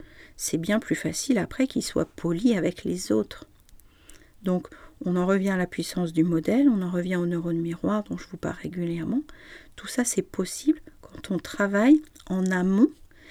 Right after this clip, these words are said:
et quand on incarne au maximum ce qu'on voudrait que nos enfants effectuent, en étant nous-mêmes dans ces dispositions-là, d'expliquer,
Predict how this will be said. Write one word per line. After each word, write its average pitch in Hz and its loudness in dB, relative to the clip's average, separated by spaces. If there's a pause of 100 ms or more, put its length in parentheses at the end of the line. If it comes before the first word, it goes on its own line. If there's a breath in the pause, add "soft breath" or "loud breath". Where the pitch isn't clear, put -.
(240 loud breath)
et 180 0
quand 214 -2
on 190 0
incarne 196 0
au 170 0
maximum 202 2
ce - -8
qu'on 180 -2
voudrait 175 0
que - -4
nos 175 -2
enfants 175 -4 (100)
effectuent, - -4 (520 loud breath)
en 170 2
étant 208 0
nous-mêmes 185 4 (180)
dans 190 0
ces 196 -2
dispositions-là, 175 -2 (460 loud breath)
d'expliquer, - 0